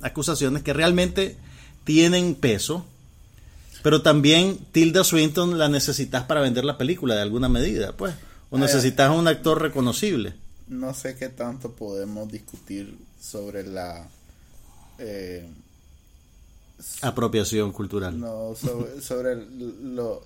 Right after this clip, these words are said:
Speaker 2: el ap-, sobre lo políticamente correcto que es el universo Marvel. O sea, mucho, much-, muy diferen-, para, para hacer una diferenciación. En D C Universe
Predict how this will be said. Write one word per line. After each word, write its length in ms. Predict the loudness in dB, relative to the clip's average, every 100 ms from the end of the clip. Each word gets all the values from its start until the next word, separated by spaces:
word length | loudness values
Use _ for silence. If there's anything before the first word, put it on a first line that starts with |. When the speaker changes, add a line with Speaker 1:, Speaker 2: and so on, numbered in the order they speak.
| -12
Speaker 2:
el 220 | -10 -10
ap-, 140 | -12 -14 -20 _ -20 _ -20 -20 -20 -20 _ -16
sobre 340 | -8 -6 -4
lo 180 | -4 -4
políticamente 760 | -6 -8 -8 -6 -4 -4 -6
correcto 480 | -8 -6 -8 -10 -12
que 100 | -10
es 140 | -8 -6
el 460 | -6 -8 -10 -14 -20 -20 -20 -12
universo 560 | -10 -6 -6 -6 -12
Marvel. 440 | -10 -10 -10 -14 -18 -20 _ _ _ _ -20 -20 -20 -20 -20 -20 -20 -20 -20 -20 -20 -20 -20 -20 -20 -20 -20 -12
O 80 | -8
sea, 200 | -4 -2
mucho, 560 | -2 -4 -4 -4 -6 -8
much-, 340 | -8 -8 -12 -20 -18
muy 320 | -10 -8 -8
diferen-, 560 | -8 -6 -4 -4 -6 -10 -20 -20 _ -14
para, 340 | -4 -2 -2 -4
para 240 | -4 -2
hacer 180 | -2 -6
una 160 | -4 -6
diferenciación. 800 | -6 -6 -8 -10 -12 -12 -12 -14 -20 -20 _ _ -14
En 180 | -8 -4
D 120 | -4
C 120 | -4 -4 -2 -2 -4
Universe 380 | -6 -6 -10 -12